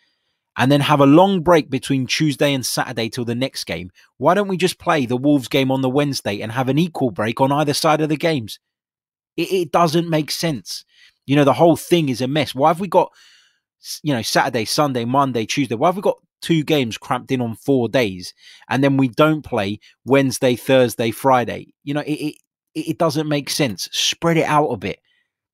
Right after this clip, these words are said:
Be clever, be smart. Give the players and the managers the best opportunity to achieve the results that they should be achieving instead of making it difficult for people.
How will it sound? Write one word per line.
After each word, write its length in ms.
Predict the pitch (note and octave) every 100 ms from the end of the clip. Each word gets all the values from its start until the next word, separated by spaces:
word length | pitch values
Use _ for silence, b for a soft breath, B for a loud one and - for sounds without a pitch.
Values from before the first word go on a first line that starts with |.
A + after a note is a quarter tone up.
| -
Be 160 | E3 D3+
clever, 400 | F3 E3+ C#3+ G2+
be 180 | C#3
smart. 500 | D3 - D3+ E3 G2+
Give 200 | - D#3
the 100 | E3
players 420 | E3 D#3+ E3 C#3+ G#2+
and 120 | A#2
the 60 |
managers 440 | B2 C#3+ D3+ - G2
the 100 | G2
best 320 | - C#3 -
opportunity 720 | C#3+ B2+ - D3 C#3 G2 F#2+ B B B
to 100 | -
achieve 400 | B2 - D#3 C#3+
the 120 | C3
results 420 | B2 A#2+ C#3+ C3 -
that 140 | A#2+
they 100 | C3
should 240 | - C#3
be 160 | A#2 B2
achieving 540 | A2+ C#3 C#3+ A2+ F2 - _ _ _ _ _ _ -
instead 240 | A2 D3+
of 80 | D#3
making 260 | D#3+ D#3
it 100 | D3+
difficult 440 | - D3 C#3+ B2 A2
for 100 | G#2
people. 420 | G#2 F#2 F2+ E2